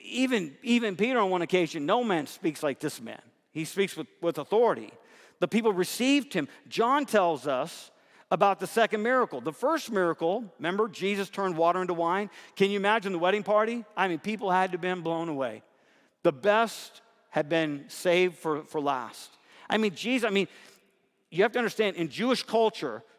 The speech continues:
to run out of wine at a wedding was a no-no.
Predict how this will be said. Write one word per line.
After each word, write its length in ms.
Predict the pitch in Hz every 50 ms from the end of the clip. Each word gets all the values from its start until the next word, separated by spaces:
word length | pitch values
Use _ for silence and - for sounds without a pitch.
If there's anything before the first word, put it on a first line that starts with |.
| _ _ -
to 160 | - 220 196
run 440 | 156 139 151 185 214 247 262 262 190
out 260 | - 202 220 233 233 180
of 200 | 196 190 143 135
wine 640 | 127 131 160 170 180 196 208 220 233 214 220 233 196 - _ _ _ _ _ _ _ -
at 180 | - 170 202 -
a 140 | - 180 160
wedding 640 | 139 123 135 175 208 214 247 240 254 247 240 214 - - _ -
was 400 | 127 147 180 190 214 202 - - - -
a 460 | 180 190 202 208 202 202 196 196 170 - - - - _ _
no-no. 680 | - 101 104 110 123 147 175 185 175 165 147 123 101 -